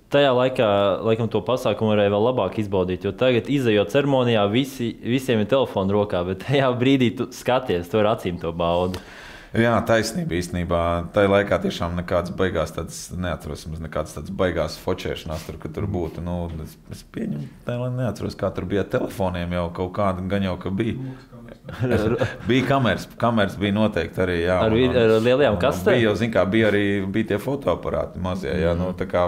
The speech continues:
Speaker 2: principā jau viss, viss notika, bet, nu, eh, nebija tāda, ka, jā, tā kā baigi, nu, es vismaz neatceros, ka es tur baigi filmētu kaut ko tādu, nu,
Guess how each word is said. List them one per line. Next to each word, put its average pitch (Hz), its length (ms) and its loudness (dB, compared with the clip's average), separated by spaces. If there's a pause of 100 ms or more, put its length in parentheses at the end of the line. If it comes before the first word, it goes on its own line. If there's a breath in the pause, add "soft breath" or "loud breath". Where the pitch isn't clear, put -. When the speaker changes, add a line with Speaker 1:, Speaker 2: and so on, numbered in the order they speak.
Speaker 2:
principā 107 480 2
jau 98 120 6
viss, 113 320 0
viss 127 280 -2
notika, 113 520 0 (360 loud breath)
bet, - 180 -2
nu, 117 220 0 (420 loud breath)
eh, 98 360 4 (100)
nebija 98 320 0
tāda, 87 260 2
ka, - 80 -4
jā, 82 200 2
tā - 100 -12
kā - 220 -2
baigi, 87 460 0
nu, 82 120 -6
es 92 180 -6
vismaz 92 240 -6
neatceros, 87 640 -6
ka - 60 -20
es - 80 -12
tur 90 100 -8
baigi 80 260 -4
filmētu 95 540 -2
kaut - 200 -6
ko 73 120 -6
tādu, 78 380 -6
nu, 80 300 -8